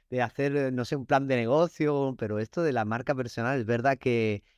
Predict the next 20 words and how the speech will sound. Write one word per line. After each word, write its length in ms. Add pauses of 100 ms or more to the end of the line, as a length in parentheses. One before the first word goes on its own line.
(100)
que 100
a 40
veces 280
se 100
nos 180
olvida 500
y 220
sobre 280
todo 280
lo 100
que 100
acabas 280
de 100
decir 280
también 360
de 120
la 80
autoconfianza 840
y 60
tal, 340